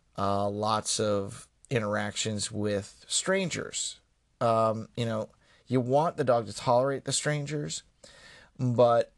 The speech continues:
you know, unless your dog seems very interested and is very, uh, human motivated, for lack of a better term,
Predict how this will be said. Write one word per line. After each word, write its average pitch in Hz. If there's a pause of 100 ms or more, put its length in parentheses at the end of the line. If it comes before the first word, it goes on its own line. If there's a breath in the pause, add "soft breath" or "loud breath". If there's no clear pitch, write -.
you 120
know, 104
unless 131
your 143
dog 123
seems 120
very 110
interested 123
and 117
is 107
very, 110 (560 soft breath)
uh, 90
human 117
motivated, 113
for -
lack 104
of 107
a 104
better 101
term, 98